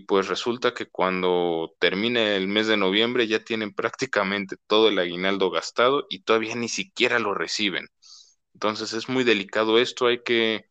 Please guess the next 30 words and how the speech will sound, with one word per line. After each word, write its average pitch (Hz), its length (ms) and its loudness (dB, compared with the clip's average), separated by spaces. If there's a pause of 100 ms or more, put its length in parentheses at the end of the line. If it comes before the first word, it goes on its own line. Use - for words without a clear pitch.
(120)
como 98 220 -4
se 101 120 -2
los 95 140 -4
platicamos 113 580 -2
el 101 120 -2
año 107 200 -4
pasado, 139 560 -2 (480)
eh, 95 280 -4
pueden 107 180 2
buscar 98 320 0
ahí 95 160 2
el 90 120 -4
podcast - 540 -2
justo 107 400 -2
de 87 120 2
este - 180 -4
episodio 95 500 -4
de, 87 460 -8 (440)
de - 380 -16 (200)
el 78 160 -6
ahorro 98 440 4
y 92 40 2
de 90 100 0
las 82 160 -4
compras 107 340 -2
navideñas, 95 480 -2
de 85 80 -6
cómo 101 260 -6
planificar 90 640 -2
esto, 127 320 -2